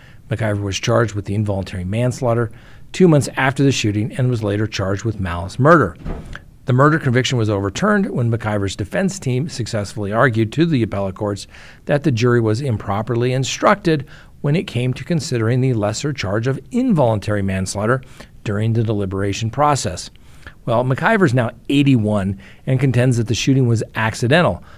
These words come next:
but the prosecutors say that the motive was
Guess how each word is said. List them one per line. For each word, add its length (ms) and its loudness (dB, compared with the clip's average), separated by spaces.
but 100 -6
the 80 0
prosecutors 1000 0
say 320 0
that 160 0
the 100 -2
motive 380 0
was 360 -4